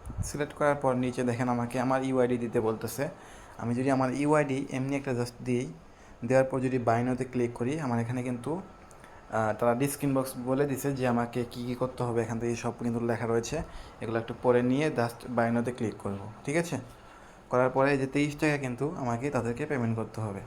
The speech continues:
এই যে এখানে আমাকে বিলিং অ্যাড্রেস দিতে হবে, দেওয়ার পরে যে দেখেন বিকাশ, নগদ, রকেট এগুলোর মাধ্যমে কিন্তু আমি তাদেরকে তেইশ টাকা পাঠাবো। তেইশ টাকা পাঠানোর পরে আমার বিকাশ নাম্বারটা এখানে দিব এবং ট্রানজ্যাকশন আইডিটা এখানে দিব। দেওয়ার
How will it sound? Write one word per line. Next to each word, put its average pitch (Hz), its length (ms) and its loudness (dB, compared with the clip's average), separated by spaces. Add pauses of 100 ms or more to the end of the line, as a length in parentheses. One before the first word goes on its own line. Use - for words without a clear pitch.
(920)
এই 120 120 2
যে 120 80 2
এখানে 127 160 0
আমাকে 127 280 0
বিলিং 120 320 0
অ্যাড্রেস 120 360 0
দিতে 123 180 -4
হবে, 127 180 0
দেওয়ার 117 360 2
পরে 117 200 2
যে 117 100 2
দেখেন 117 260 -2 (520)
বিকাশ, 120 320 2 (100)
নগদ, 120 280 2 (100)
রকেট 120 260 0
এগুলোর 117 340 0
মাধ্যমে 117 300 -2
কিন্তু 117 260 -2 (520)
আমি 110 180 -2
তাদেরকে 117 440 -2 (100)
তেইশ 127 280 -2
টাকা 127 260 0
পাঠাবো। 117 320 -2 (800)
তেইশ 131 200 0
টাকা 127 200 0
পাঠানোর 127 440 0
পরে 135 160 2 (100)
আমার 127 140 4 (100)
বিকাশ 127 220 0 (100)
নাম্বারটা 127 320 0
এখানে 127 220 0
দিব 131 200 -2 (180)
এবং 123 240 -2
ট্রানজ্যাকশন 123 500 0
আইডিটা 120 280 2
এখানে 117 220 0
দিব। 104 220 -2 (960)
দেওয়ার 123 220 6